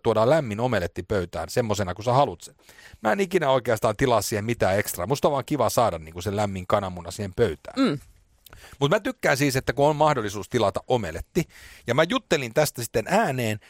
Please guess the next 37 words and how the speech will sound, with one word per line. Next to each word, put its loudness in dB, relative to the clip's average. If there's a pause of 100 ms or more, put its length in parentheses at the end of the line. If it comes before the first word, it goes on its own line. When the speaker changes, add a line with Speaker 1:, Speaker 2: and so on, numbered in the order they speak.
(160)
Speaker 1:
niin 0 (200)
mulle 0 (220)
annettiin -2
sieltä -4
keittiön 0
puolesta -2
semmoinen 0
vastaus, -2
että -20
kyllä 0
jokaisessa 0 (520)
hotellissa, 0
missä 0
on 2 (240)
niin -2
kuin -12
kokit 0
paikan 2
päällä, -6
niin -8
kyllä 0
ne 2
tekee 0
omeletin, 0
kun -12
pyytää. -2
Et -8
varsinkin 0
ulkomaalaiset -2
pyytää 0
aina, 2
mut -8
me -6
suomalaiset 0 (140)
ei -2
kuulemma -2
osata 0